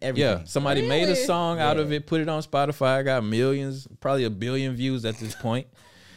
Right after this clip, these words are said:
Speaker 2: And she took that, she took, she, wh-, which was smart. She took that opportunity. She was like, "Somebody put out a so-, a song with my voice, and I ain't even have nothing to do with it," and it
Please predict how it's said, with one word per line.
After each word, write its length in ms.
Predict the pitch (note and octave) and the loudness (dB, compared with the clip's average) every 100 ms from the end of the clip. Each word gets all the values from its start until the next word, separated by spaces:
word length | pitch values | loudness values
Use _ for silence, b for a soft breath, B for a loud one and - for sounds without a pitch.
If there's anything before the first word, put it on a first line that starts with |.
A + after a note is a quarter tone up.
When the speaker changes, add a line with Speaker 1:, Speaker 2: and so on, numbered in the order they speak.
| F#2 B B A#2+ | -20 B B -4
Speaker 2:
And 200 | B2 A#2+ | 0 0
she 220 | - F#3+ | 0 -2
took 320 | - F#3 C3 | 2 0 2
that, 200 | E3+ - | 0 0
she 160 | - A3 | -2 -4
took, 260 | - G#3 - | 2 2 2
she, 160 | A#3 | -4
wh-, 220 | D3 D#3+ D#3+ | -2 0 2
which 180 | F#3 A3 | 0 0
was 140 | A3+ | 0
smart. 420 | - A3 C4 F3+ | 0 2 4 4
She 160 | - G#3 | 0 -2
took 220 | G#3 F#3 | 0 2
that 100 | G3+ F#3 | 2 2
opportunity. 720 | E3 D3+ E3+ D#3+ D#3+ D#3 D#3 | 0 0 0 0 0 0 -2
She 160 | - F3 | -2 0
was 80 | D#3 | 2
like, 140 | A#2 | 0
"Somebody 260 | A3+ G#3 C#3+ | 0 0 0
put 160 | - D#3+ | 2 2
out 120 | D3 | 2
a 40 | |
so-, 180 | - D#3 - | 0 -6 -4
a 100 | B2 | -4
song 400 | - D3 D#3 D3 | 0 2 4 4
with 140 | A#2+ | 2
my 240 | G#2 C3 C#3 | 2 0 0
voice, 460 | A2+ D3+ C#3 C3+ | 0 2 2 0
and 100 | A2 | -4
I 120 | G#2 D3 | -2 -2
ain't 100 | C#3 | -2
even 340 | A2 G2 F#2 | -4 -6 -6
have 220 | A#2+ A#2+ | -4 -2
nothing 180 | A#2 G#2 | 0 -2
to 60 | F2+ | -2
do 200 | G#2+ C3 | -2 0
with 220 | A2 G2+ | 2 0
it," 120 | F#2+ | -2
and 160 | G2+ F#2 | -2 -4
it 160 | F2+ | -6